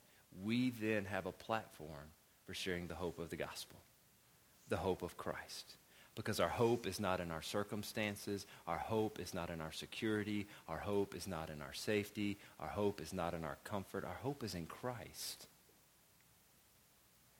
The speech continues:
And so even if those things are taken away, we've not lost our hope because we have Christ, and it's a platform. Now, my argument is not,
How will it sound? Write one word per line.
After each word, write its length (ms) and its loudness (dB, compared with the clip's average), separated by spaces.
And 140 -4
so 160 4
even 280 6
if 140 6
those 200 6
things 280 4
are 160 8
taken 340 2
away, 220 0
we've 220 -2
not 260 6
lost 280 4
our 100 2
hope 360 4
because 280 -4
we 120 -2
have 240 0
Christ, 640 -4
and 100 2
it's 140 0
a 40 0
platform. 500 2
Now, 80 8
my 140 10
argument 600 10
is 160 0
not, 640 8